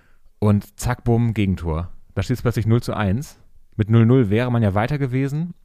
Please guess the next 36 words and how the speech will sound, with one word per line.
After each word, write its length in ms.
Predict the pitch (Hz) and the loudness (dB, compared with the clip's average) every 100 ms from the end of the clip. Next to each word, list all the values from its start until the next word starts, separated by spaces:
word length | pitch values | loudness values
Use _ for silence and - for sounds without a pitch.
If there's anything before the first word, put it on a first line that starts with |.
| _ | _
und 400 | 131 143 180 - _ _ - _ - | 2 2 2 -4 _ _ -20 _ -20
früher, 600 | - - 175 175 98 117 | -20 -6 -2 0 -2 -2
und 80 | 110 | -4
mit 120 | 110 | -6
früher 280 | - 143 123 | -4 0 2
meine 280 | 117 123 117 | 2 2 0
ich 260 | 110 - - | -2 -6 -10
vor 180 | - 107 | 0 2
einem 100 | 101 | 4
Jahr, 380 | 110 101 143 - - - - | 2 0 -2 -8 -14 -12 -8
<laughs> 400 | 104 - - 123 | -8 -10 -14 -10
wäre 180 | 104 120 | 2 4
man 120 | 147 - | 4 0
auch 140 | - | -2
mit 140 | 127 113 | -2 2
null 160 | 120 | 2
eins 240 | 113 175 - | 2 -2 -2
noch 140 | 98 | -2
weiter 240 | 95 87 95 | -2 -2 -2
gewesen, 320 | 90 98 107 | 0 0 0
weil 60 | 104 | 0
man 100 | 101 | -2
ja 40 | |
zwei 280 | - 120 113 | -4 -6 -2
Auswärtstore 580 | 139 156 113 - 98 92 | -4 -2 -4 -4 -4 -4
geschossen 380 | 82 95 82 87 | -4 -4 -2 -2
hat. 200 | 92 - - - - - | -2 -4 -16 -20 -14 -6
Aber, 500 | 113 139 147 156 165 - - - - - - - | -4 0 0 -2 -6 -18 -20 -20 -20 -20 -20 -6
äh, 340 | 120 117 117 117 - - - | 0 2 2 0 -4 -6 -10
Frankfurt, 600 | - - 127 160 160 - | -16 -4 -2 2 2 2
das 120 | 120 - | -2 0
erste 360 | 123 139 - | -2 0 0
Opfer 500 | - - - 127 123 - | 2 0 4 4 2 0
der 220 | 107 113 | 2 6
neuen 300 | 113 117 117 | 6 8 6
Regelung, 520 | 113 117 101 90 123 | 6 6 6 4 2